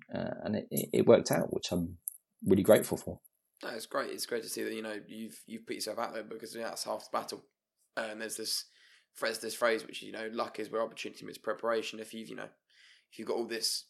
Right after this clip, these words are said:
Speaker 1: Yep.
Speaker 2: preparation, which is event planning, which is being on the app, which is, you know, messaging and keeping in contact, and then the opportunity comes and shows itself in the form of them actually going, "Yeah,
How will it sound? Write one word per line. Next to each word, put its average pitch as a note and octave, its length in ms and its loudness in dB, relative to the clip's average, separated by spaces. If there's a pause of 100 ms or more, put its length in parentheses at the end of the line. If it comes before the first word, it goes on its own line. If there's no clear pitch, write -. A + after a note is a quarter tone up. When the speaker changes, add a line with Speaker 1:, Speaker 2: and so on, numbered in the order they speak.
(200)
Speaker 1:
Yep. F#2 220 10
Speaker 2:
preparation, A2+ 520 2
which A2+ 160 -10
is G#2+ 160 -8
event G#2+ 280 -6
planning, G#2+ 340 -4
which - 180 -10
is A2 220 -8 (460)
being A2+ 180 2
on G#2+ 80 -2
the A2+ 100 -4
app, A2+ 280 -2
which - 160 -12
is, - 80 -14 (180)
you A#2 60 -8
know, A2+ 180 -6 (340)
messaging A2+ 360 -4
and A2 120 -10
keeping A2+ 240 -10
in A2+ 100 -12
contact, A2 520 -6
and - 80 -10
then A2 80 -6
the A2+ 80 -8
opportunity A2+ 420 -8
comes A2 420 -4 (380)
and A2 140 -6
shows A2 240 0
itself A2 320 -2
in G#2+ 60 -6
the G#2+ 80 -4
form A2+ 260 -2
of A2 100 -8
them A2+ 140 0
actually A2 220 -6
going, A2+ 300 -4
"Yeah, G#2+ 160 -2